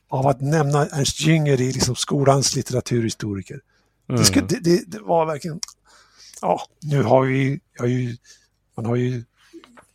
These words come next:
Speaker 1: kommit över det där. Man har ju tagit igen det genom att vi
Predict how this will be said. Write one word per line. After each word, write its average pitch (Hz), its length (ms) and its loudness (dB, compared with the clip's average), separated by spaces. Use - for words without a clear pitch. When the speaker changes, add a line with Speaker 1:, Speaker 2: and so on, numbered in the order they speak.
Speaker 1:
kommit 139 300 -2
över 175 260 8
det 127 80 -4
där. 110 140 -8
Man 117 160 -4
har 135 100 4
ju 127 60 4
tagit 135 260 0
igen 147 320 6
det 120 160 -2
genom 113 320 -6
att - 340 -8
vi 147 140 -8